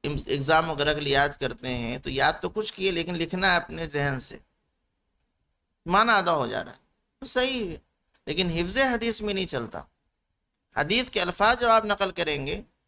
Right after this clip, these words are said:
तो वही नकल करें जो आपने सुना है। इसीलिए बहुत सारे आप देखेंगे उलमा को वो हदीस बयान करने के बाद एक जुमला फरमाते हैं,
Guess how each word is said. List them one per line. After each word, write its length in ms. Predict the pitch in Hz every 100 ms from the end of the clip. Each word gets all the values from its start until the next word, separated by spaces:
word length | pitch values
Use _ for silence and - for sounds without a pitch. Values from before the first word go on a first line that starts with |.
| _ _ _
तो 80 | 175
वही 280 | 185 196 277
नकल 280 | 269 254 220
करें 200 | 220 226
जो 80 | 208
आपने 240 | 190 185
सुना 240 | 175 156 139
है। 140 | 101 - _ _ _ _ _ _ -
इसीलिए 300 | 160 180 156
बहुत 260 | 147 180 180
सारे 320 | 160 156 180 _ _ _ _ -
आप 140 | 139
देखेंगे 420 | 135 147 160 165 147
उलमा 440 | 131 147 165 180
को 220 | 175 180 226 254 _ _ - _ _ -
वो 240 | 151 196 233 254 240 - _ _ _ _
हदीस 340 | - 147 202 196
बयान 320 | 170 170 185
करने 280 | 180 160 156
के 60 |
बाद 200 | 147 175
एक 100 | 170
जुमला 300 | 143 147 156
फरमाते 460 | 143 123 117 104
हैं, 80 | -